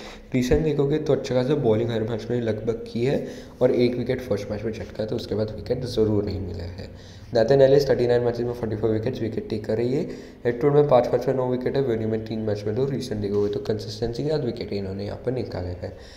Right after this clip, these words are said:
Scott बोलन सिक्सटी वन matches में सेवेंटी फ़ोर wickets है, head to हेड में बारह matches में नौ, वेन्यू में तीन matches में तीन, recent देखोगे तो एक wicket है। संदीप लेमिचे ने एक सौ दस matches में वन सिक्सटी फ़ोर wickets है, सिक्स पॉइंट सिक्स फ़ाइव की economy रेट है, हेड टू हेड में पाँच match में छः wicket, वेन्यू में तीन match में छः, अ, तीन wicket और recent देखोगे तो ठीक ठाक नज़र आ रहे हैं।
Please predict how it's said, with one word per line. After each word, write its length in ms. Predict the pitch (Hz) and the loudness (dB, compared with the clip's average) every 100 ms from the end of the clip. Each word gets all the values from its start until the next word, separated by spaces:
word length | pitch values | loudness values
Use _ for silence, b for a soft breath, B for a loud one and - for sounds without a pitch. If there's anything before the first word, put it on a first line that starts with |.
| B B | B B
Scott 280 | - 143 139 | 0 6 8
बोलन 300 | 135 135 139 | 8 6 6
सिक्सटी 260 | 139 143 135 | 0 0 0
वन 120 | 131 | 0
matches 200 | 131 127 | 0 -2
में 80 | 131 | -2
सेवेंटी 260 | 127 120 | 0 0
फ़ोर 120 | 123 | 0
wickets 340 | 123 120 120 - | 0 -2 -4 -2
है, 100 | 127 | -2
head 100 | - | -2
to 80 | 120 | -2
हेड 80 | |
में 180 | 120 117 | -2 0
बारह 220 | 120 107 | 0 2
matches 260 | 110 110 113 | 0 -2 -4
में 120 | 117 | -4
नौ, 260 | 110 139 - B B B - | 0 0 -2 B B B 0
वेन्यू 220 | 127 135 | 2 4
में 140 | 147 156 | 6 4
तीन 160 | 151 | 4
matches 260 | 135 135 135 | 4 4 4
में 100 | 139 | 2
तीन, 200 | 143 143 | 0 -2
recent 280 | 123 117 120 | -2 0 0
देखोगे 280 | 117 117 110 | 2 0 0
तो 120 | 117 | -2
एक 120 | 110 | -4
wicket 260 | 113 113 123 | -2 -2 -2
है। 180 | 156 - B B | -4 -8 B B
संदीप 360 | - 127 139 147 | -2 0 2 4
लेमिचे 340 | 139 139 151 | 4 4 2
ने 200 | 151 139 | 0 2
एक 100 | 123 | 0
सौ 120 | - | 0
दस 220 | 123 123 - | 0 0 0
matches 180 | 123 123 | -2 -2
में 160 | 127 | -2
वन 80 | 123 | -2
सिक्सटी 280 | 123 123 131 | -4 -8 -6
फ़ोर 200 | 123 120 | -2 0
wickets 320 | 117 - - | 0 -2 -4
है, 60 | 147 | -4
सिक्स 240 | 131 - | -4 -4
पॉइंट 220 | - 117 | -4 -2
सिक्स 260 | - - - | -4 -10 -4
फ़ाइव 200 | 113 110 | -2 0
की 80 | 110 | -2
economy 340 | 117 117 117 | 0 0 0
रेट 260 | 113 113 131 | 0 -2 0
है, 60 | |
हेड 180 | 131 - | -2 -2
टू 80 | 117 | -2
हेड 100 | 117 | -2
में 140 | 123 | -2
पाँच 260 | 113 98 - | 0 0 0
match 140 | 104 - | -2 -2
में 80 | 104 | -4
छः 160 | 110 | -2
wicket, 340 | 107 104 143 - B B B B | -2 2 0 0 B B B B
वेन्यू 200 | 127 147 | 2 4
में 100 | 151 | 4
तीन 160 | 147 139 | 2 2
match 200 | 139 135 | 2 2
में 80 | |
छः, 280 | 131 139 120 | -2 0 2
अ, 20 | |
तीन 240 | 113 131 123 | 2 2 -2
wicket 200 | 120 127 | 0 -2
और 100 | 123 | -2
recent 320 | 110 101 107 | -2 -2 -2
देखोगे 320 | 101 101 104 | -2 -2 -2
तो 140 | 107 110 | -4 -6
ठीक 240 | 104 - | -6 -6
ठाक 100 | 110 | -4
नज़र 300 | 110 92 92 | -4 -6 -6
आ 100 | 92 | -6
रहे 220 | 90 90 90 | -4 -4 -4
हैं। 260 | 131 170 | -2 -2